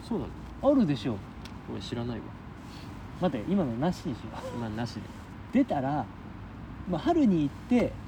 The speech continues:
Speaker 2: まず五稜郭の桜とか見て、まあ、タワーとかベタに登って、アイスクリームとか食べて、で、まあ、昼に、あの、朝市の方に行って、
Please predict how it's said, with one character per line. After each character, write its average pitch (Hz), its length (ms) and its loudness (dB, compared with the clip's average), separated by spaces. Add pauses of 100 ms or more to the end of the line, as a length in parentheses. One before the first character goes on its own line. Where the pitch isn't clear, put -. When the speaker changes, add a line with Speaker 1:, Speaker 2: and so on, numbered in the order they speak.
(100)
Speaker 2:
ま 180 100 2
ず 156 80 2
五 139 140 2
稜 139 140 4
郭 123 160 0
の 113 100 0
桜 113 300 -2
と 127 100 -2
か 107 80 0
見 104 140 0
て、 117 260 0 (340)
ま - 60 -4
あ、 - 60 -4
タ 156 120 0
ワ 127 160 6
ー - 40 -4
と 123 80 0
か 107 80 0
ベ 123 100 2
タ 127 80 0
に 110 100 0
登 113 200 0
っ - 20 -4
て、 170 260 0
ア 127 60 2
イ 131 60 0
ス - 80 -8
ク 160 100 2
リ 156 80 6
ー 156 40 4
ム 139 60 2
と 143 60 0
か 127 80 0
食 151 120 2
べ 151 100 2
て、 175 280 2 (1040)
で、 202 140 2
ま 185 60 4
あ、 - 20 4
昼 190 320 4
に、 175 300 4 (760)
あ 117 60 -4
の、 117 120 -4
朝 196 180 0
市 156 160 2
の 127 100 0
方 117 160 -2
に 110 100 0
行 107 40 0
っ 107 40 -2
て、 165 380 2